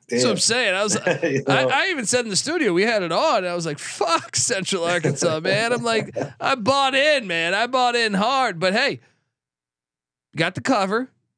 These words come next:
Speaker 1: You still like them to win the U A C?
Speaker 2: I, I do, and I, I'm hoping this is gonna be a wake-up call. Like, hey, you're still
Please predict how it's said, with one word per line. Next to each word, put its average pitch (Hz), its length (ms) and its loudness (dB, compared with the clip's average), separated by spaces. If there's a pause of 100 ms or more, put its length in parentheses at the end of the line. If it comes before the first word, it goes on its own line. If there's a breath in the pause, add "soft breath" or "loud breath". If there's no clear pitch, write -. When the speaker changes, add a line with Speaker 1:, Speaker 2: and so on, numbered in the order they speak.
(380)
Speaker 1:
You 175 160 0
still 220 260 0
like 202 200 0
them 202 180 -4
to 180 80 2
win 190 240 -2
the 180 80 -2
U 185 220 -2
A 180 160 0
C? 208 320 -4 (600)
Speaker 2:
I, 147 180 0 (100)
I 143 120 2
do, 156 320 2
and 120 100 0
I, 113 80 -2
I'm 113 300 -2
hoping 156 320 0
this 131 160 0
is 117 80 -8
gonna 117 200 0
be 117 120 2
a 104 40 4
wake-up 104 440 0
call. 92 260 -2
Like, 90 160 -4
hey, 107 300 -2
you're 117 160 -2
still 120 560 0